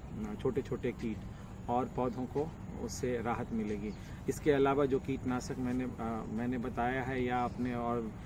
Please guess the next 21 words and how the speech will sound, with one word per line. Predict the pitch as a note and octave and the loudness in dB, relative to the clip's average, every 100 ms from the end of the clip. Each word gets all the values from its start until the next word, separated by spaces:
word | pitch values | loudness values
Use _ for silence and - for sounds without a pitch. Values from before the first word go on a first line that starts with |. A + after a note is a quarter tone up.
| - - - | -8 -8 -2
विगत | A2 A#2 B2+ A2 | 2 4 2 2
वीडियो | A#2+ A#2+ C3+ | 2 4 4
में | C#3 C3+ | 4 4
देखा | B2+ B2+ C3+ | 2 2 -2
है | B2+ C3 B2+ | -2 -2 0
या | A#2+ A#2+ | 2 4
और | A#2 A#2+ | 4 4
भी | A#2 B2+ | 2 2
राष्ट्रीय | B2+ A2+ A#2 A#2 - C3 | 2 0 -2 -2 0 2
जैविक | A#2+ B2 A2 | 2 0 0
संस्थान | C3 A2 A#2 B2 | -4 -4 -2 0
में | B2 A#2+ | 0 -2
कीट-, | B2 A#2 C3 - - | -4 -4 -4 -6 -4
कीटनाशक | A#2+ - - - - - - B2+ B2 C3 | -4 -6 -10 -10 -10 -10 -2 0 2 0
बनाना | A#2+ B2+ B2+ C3 | 2 2 2 2
बताया | B2 - A#2 A#2+ | 0 0 0 0
है, | A#2+ G3+ | -2 -2
उनका | C3 C3 E3+ | 0 0 0
प्रयोग | D#3+ C#3+ D3 - | 2 6 6 6
करें। | C#3+ F3+ | 2 0
पर | F3 D#3 | 0 -2